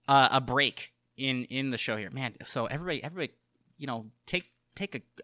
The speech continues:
a drink of water. Give yourself a pat on the back. You've made it to this far in the show. Uh, a shorter episode tonight,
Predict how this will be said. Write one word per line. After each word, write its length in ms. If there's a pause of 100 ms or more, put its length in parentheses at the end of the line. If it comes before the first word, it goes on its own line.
(140)
a 120
drink 280
of 140
water. 480 (2250)
Give 160
yourself 280
a 40
pat 240
on 80
the 80
back. 240
You've 120
made 180
it 120
to 80
this 200
far 220
in 100
the 60
show. 340 (340)
Uh, 420
a 120
shorter 360
episode 440
tonight, 340